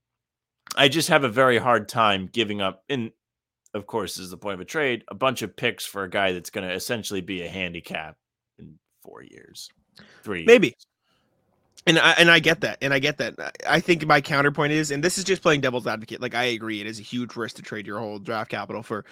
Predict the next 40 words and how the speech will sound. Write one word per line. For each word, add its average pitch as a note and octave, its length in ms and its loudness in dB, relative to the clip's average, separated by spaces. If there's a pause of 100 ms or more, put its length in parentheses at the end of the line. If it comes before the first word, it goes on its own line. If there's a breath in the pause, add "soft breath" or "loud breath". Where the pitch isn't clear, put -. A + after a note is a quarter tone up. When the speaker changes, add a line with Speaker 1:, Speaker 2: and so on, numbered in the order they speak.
(280 loud breath)
Speaker 2:
I, D3 240 4
I F3 80 6
mean, F#3 240 8 (840)
I've E3+ 160 6
said G3+ 140 2
it F3 80 -4
time F#3 220 2
and F3+ 80 -2
time F3+ 180 -2
again, E3 300 -4
the A#2 60 -14
Celtics D#3 400 -4
found D3 260 2
their D#3 80 2
most D#3 220 0
success D#3+ 360 -4
with B2 80 -12
Marcus B2+ 360 -6
Smart, D3 280 -2
not A2+ 400 -4
a, A#2+ 140 -4 (120)
a B2 80 -6
score B2+ 280 -4
first C3+ 240 -4
point E3 220 -10
guard. A2+ 220 -14 (240 soft breath)
This D#3 180 0
would F3 120 4
be D#3+ 80 -8
getting D#3 320 0
a D#3 40 -4
score D3 260 -4
first D3 240 -8
point D3+ 140 -2
guard. G#2 180 -6
This C3 140 -6
would D#3+ 120 -4
be E3 80 -6
the D3+ 120 -4
same D#3 420 -2